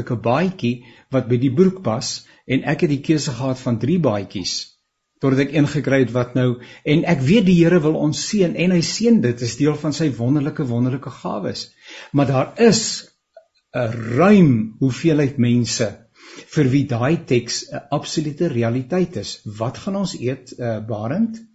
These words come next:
Jy ervaar dit in jou werk. En wat gaan ons aantrek? En dan is dit nie 'n teoretiese vraag nie, dis 'n praktiese werklikheid, om nie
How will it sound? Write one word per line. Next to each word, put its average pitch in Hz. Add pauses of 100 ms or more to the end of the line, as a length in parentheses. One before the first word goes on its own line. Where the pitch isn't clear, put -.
(260)
Jy 123
ervaar 156
dit 110
in 131
jou 117
werk. 139 (340)
En 143
wat 117
gaan 165
ons 165
aantrek? 151 (300)
En 117
dan 123
is 127
dit 156
nie 175
'n 123
teoretiese 127
vraag 110
nie, 110
dis 110
'n -
praktiese 151 (280)
werklikheid, 113
om 135
nie 151